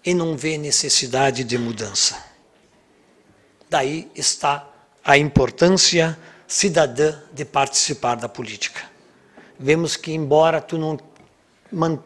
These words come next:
queira manter distância da política, você está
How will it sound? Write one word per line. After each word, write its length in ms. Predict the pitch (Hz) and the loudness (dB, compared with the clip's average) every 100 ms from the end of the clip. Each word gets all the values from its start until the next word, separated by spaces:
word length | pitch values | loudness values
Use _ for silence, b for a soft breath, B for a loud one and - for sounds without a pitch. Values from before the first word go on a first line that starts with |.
| - - | -12 2
queira 240 | 175 165 | 4 4
manter 300 | 160 151 165 | 2 -2 -4
distância 380 | 147 - 180 135 | -4 -4 -2 0
da 100 | 165 | -2
política, 680 | 170 151 196 - 175 196 - B B B _ - | -2 -8 -10 -10 -4 -6 -6 B B B _ -10
você 220 | 143 160 | -8 -6
está 520 | - - 165 170 | -6 2 2 2